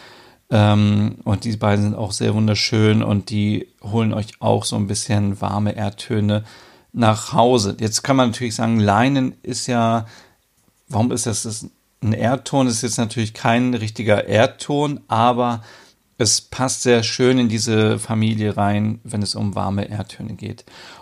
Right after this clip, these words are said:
Und wenn wir schon über warme Erdtöne sprechen, dann passt natürlich auch helles Holz dazu. Und da gibt es von Norman Copenhagen so einen kleinen Vogel,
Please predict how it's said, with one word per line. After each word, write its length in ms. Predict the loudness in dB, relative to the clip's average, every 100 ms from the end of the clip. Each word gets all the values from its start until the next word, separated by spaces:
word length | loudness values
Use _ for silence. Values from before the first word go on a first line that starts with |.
| 0
Und 160 | 4
wenn 260 | 4 2 -2
wir 200 | 2 2
schon 240 | 4 2 0
über 360 | 4 2 2 -2
warme 300 | 2 2 2
Erdtöne 420 | 2 0 0 -2 -2
sprechen, 460 | 0 -2 0 -2
dann 180 | 0 -2
passt 240 | -2 -6
natürlich 460 | -4 -4 -4 -6 -2
auch 220 | -4 -2
helles 280 | 0 0 0
Holz 280 | 0 0 -2
dazu. 520 | -6 -4 -2 0 -2 -4 -18 -20 -20 _
Und 220 | 0 2
da 180 | 2 2
gibt 220 | 0 -4
es 100 | -6
von 180 | -2 2
Norman 320 | 2 2 0 0
Copenhagen 920 | -4 -4 -2 0 2 2 0 -2 -4
so 240 | -4 -2
einen 460 | 0 0 -2 -4 -10
kleinen 420 | -4 0 0 -2
Vogel, 560 | -2 0 2 4 2